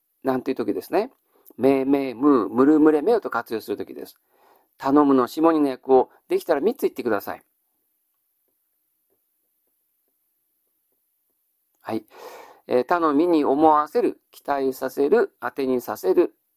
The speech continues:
の三つです。えー、ときめくと動詞がありました。えー、いと、ときめきたまいて。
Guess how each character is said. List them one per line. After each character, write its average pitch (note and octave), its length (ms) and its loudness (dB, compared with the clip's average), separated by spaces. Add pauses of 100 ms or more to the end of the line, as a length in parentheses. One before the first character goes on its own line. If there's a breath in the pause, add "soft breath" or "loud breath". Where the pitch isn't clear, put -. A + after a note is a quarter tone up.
の A3 120 0
三 D3+ 120 2
つ - 140 -14
で - 100 -6
す。 - 140 -16 (1700 soft breath)
え A2+ 80 -8 (420)
ー、 - 20 -20 (440)
と F3 120 -6
き C#4 140 -2
め A4 140 6
く D3+ 180 0
と A#2+ 120 0
動 C3 140 2
詞 C3 100 -10
が A#2+ 80 -2
あ A2+ 40 -2
り A2 100 -8
ま G2+ 160 0
し - 80 -18
た。 - 180 -20 (680 soft breath)
え A#2+ 280 -2
ー、 C#3 40 0
い - 80 -4
と、 B2+ 260 2
と A#2 120 -6
き A#3 120 -4
め A#3+ 120 4
き G#3 120 -4
た F#3 160 -4
ま C3+ 160 -4
い E2 80 -16
て。 - 220 -20